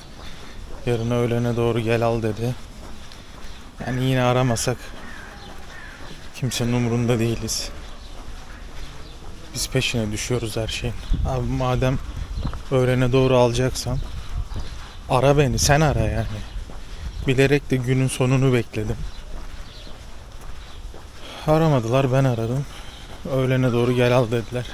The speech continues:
Saat şimdi ona geliyor. Anca giderim zaten.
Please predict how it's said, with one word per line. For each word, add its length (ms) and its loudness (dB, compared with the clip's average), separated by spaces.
Saat 280 4
şimdi 300 4
ona 260 6
geliyor. 420 4
Anca 300 4
giderim 400 2
zaten. 400 -2